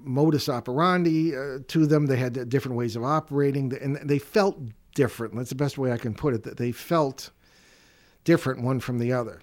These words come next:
So that's how it, it began. And, and as I, to, to come to the conclusion that there were different species. And then as time went by, uh, observing their actions in different cases, obs-, uh,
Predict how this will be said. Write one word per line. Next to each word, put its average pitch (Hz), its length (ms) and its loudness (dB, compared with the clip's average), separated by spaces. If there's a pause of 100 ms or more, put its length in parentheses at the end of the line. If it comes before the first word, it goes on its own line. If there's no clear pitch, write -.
(280)
So 131 380 2
that's 151 220 2
how 143 180 4
it, 117 140 -2
it 123 180 -2
began. 123 640 2
And, 135 180 -6
and 139 140 0
as 131 140 2
I, 135 140 2
to, 110 540 -8
to 123 280 -4 (280)
come 143 200 0
to 131 80 0
the 120 80 0
conclusion 123 440 -2
that 117 100 -2
there 131 100 0
were 123 80 0
different 117 260 -4
species. 127 380 -4
And 123 100 -4
then 156 120 0
as 139 100 -2
time 147 240 -2
went 120 160 -4
by, 143 440 -2 (680)
uh, 120 220 -6
observing 135 460 2
their 127 180 -2
actions 160 420 0
in 120 100 -4
different 127 260 -4
cases, 156 440 2
obs-, 127 220 -6
uh, 139 160 -4